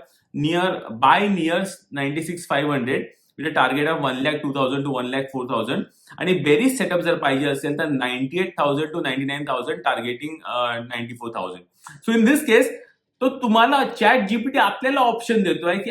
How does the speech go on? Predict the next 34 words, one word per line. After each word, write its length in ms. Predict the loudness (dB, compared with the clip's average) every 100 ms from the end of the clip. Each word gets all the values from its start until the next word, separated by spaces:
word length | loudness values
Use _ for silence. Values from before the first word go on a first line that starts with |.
| 0
आपण 340 | 0 0 -4 -2
काय 280 | 0 0
केलं 300 | 0 0 0
पाहिजे. 360 | 0 -2 -4 -14 _ _ _ -10
ओके, 240 | -6 -4 -4
जर 260 | -2 -2
तुम्हाला 260 | 0 -2 -2
बेरिश 340 | 0 0 0
करायचं 300 | -2 -2 -2
बेरिश 300 | 0 0 -2
करा, 140 | -2 -2
बुलिश 360 | -2 -2 -2
करायचं 300 | -2 -6 -4
बुलिश 240 | -2 -2 -2
करा 180 | 0 -2
आणि 400 | -2 -12 -6 -2
ह्याप्रमाणे 520 | 2 2 0 -2 -2
तुम्ही 200 | -4 -2
रेंज 220 | 0 -2
सेटिंग्स 360 | -4 -6 -6 -4
करू 160 | -6
शकता. 280 | -4 -6 -6 -12 _ _ _ 4
पण 140 | 4
DeepSeek 640 | 4 4 4 4 2 0 2 0
actually 440 | -2 -2 -2 -2 -2 -4
तसं 180 | -2
काय 160 | 0 0
सांगत 320 | 0 -2 -4 -4
नाही. 120 | -4
DeepSeek 600 | -4 -4 -6 -6 -6 -4
actually 300 | -6 -6 -8 -8 -8 -8
exactly 580 | -6 0 0 0 0 2
सांगतोय 340 | 2 0 -2
आपल्याला 360 | -2 0 0